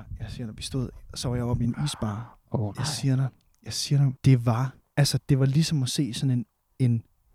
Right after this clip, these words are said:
Speaker 1: fireogtyve-årig Megan Fox, der stod oppe i den isbar der.
Speaker 2: Mm.
Speaker 1: Hun var s-, astronomisk lækker, dude.
Speaker 2: Det kan være, hun ikke havde nogen tænder. Altså, hun havde vel maske på, ikke? Det kan hun ikke se.
Speaker 1: Ja, hun tog nemlig masken af.
Speaker 2: Nå, så hun havde tænder.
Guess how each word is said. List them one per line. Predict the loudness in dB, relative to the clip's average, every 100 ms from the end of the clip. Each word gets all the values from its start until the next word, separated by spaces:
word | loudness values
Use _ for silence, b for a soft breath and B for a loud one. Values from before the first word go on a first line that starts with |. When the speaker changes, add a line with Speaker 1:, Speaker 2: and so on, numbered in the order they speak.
| _ _
Speaker 1:
fireogtyve-årig | -20 -6 0 2 0 -2 -2 -2 -2 -4 -4 -4 -4
Megan | -2 -2 -2 -6 -6
Fox, | -6 -6 -8 -14 -6
der | -4
stod | 0 2 2
oppe | 0 -2
i | -4
den | -6
isbar | -8 -8 -10
der. | -10 -12 -16 _
Speaker 2:
Mm. | 6 8
Speaker 1:
Hun | 6 2 -2 -2
var | 0 0 -4 _ _ _
s-, | -6 -6 -6 0 2 4 0 -2 -8 _ -8 -2 2
astronomisk | 2 0 -2 2 4 8 8 6 -4 -18 -12 -12 -10
lækker, | -8 -6 -8 -10
dude. | -12 -12 -16 _ -18
Speaker 2:
Det | -2
kan | 4
være, | 8
hun | 10 10
ikke | 10
havde | 12
nogen | 12
tænder. | 10 8 6 -2 _ -6
Altså, | -4
hun | 0
havde | 2 4
vel | 4
maske | 4 2 -4
på, | -8 -6
ikke? | -8 -12
Det | _
kan | 0
hun | 0
ikke | 0
se. | 0
Speaker 1:
Ja, |
hun | 2 4
tog | 4
nemlig | 4 4
masken | 2 0 -4
af. | -6 -8 _
Speaker 2:
Nå, | 8 8 8 _
så | 4
hun | 10
havde | 10 12
tænder. | 10 8